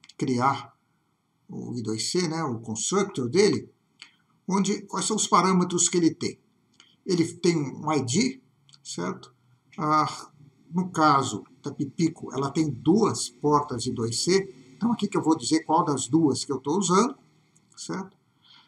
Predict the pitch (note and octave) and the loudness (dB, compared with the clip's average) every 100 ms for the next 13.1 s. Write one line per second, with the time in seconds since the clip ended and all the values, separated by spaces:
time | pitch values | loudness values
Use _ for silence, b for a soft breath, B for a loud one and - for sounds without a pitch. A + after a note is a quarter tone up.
0 | _ - F3 E3+ E3 - - G#3 F#3 G#3+ | _ 0 4 4 2 -10 -12 0 4 4
1 | - E3+ D#3 C#3 B2+ B2 G2+ - G#3 D3+ | 2 -2 0 0 0 -2 -4 0 0 0
2 | - C3 F#3 - C3+ G#2+ A#2+ G#2+ - B2+ | -4 -6 -6 -4 -4 -4 -4 -4 -6 -12
3 | - _ _ _ _ _ _ _ - C3 | -12 _ _ _ _ _ _ _ -10 -6
4 | A#2 G#2+ G2 G2+ - F#2+ C3+ E3 C#3+ A#2 | -4 -6 -8 -10 -14 -16 -8 -6 -6 -8
5 | A#2+ G#2 G#2 D3 - C4+ - - - _ | -10 -8 -8 -8 -4 -2 0 -2 -8 _
6 | _ _ _ _ _ - - _ - F#3 | _ _ _ _ _ -20 -20 _ -2 2
7 | G3 F#3+ - _ b b b b _ - | 2 2 -12 _ b b b b _ -16
8 | - - F3+ - D#3 - F3 E3+ - F3 | -12 -8 -6 -4 -4 -6 -4 -4 -6 -10
9 | - D#3 D#3+ D3 - C3 A#2+ A#2 B2 B2 | -6 -6 -4 -6 -6 -6 -2 0 0 -4
10 | - - G#2 G#2+ - A2 D3+ - G#3 G3 | -8 -16 -12 -10 -10 -8 -10 -6 0 4
11 | F#3+ G3 B B B _ - C3 A2 G#2+ | 4 0 B B B _ -10 -6 -6 -4
12 | G#2+ - F#2+ A2+ A2+ G#2+ D3+ F3+ - - | -6 -8 -12 -10 -8 -6 -6 -4 -6 -8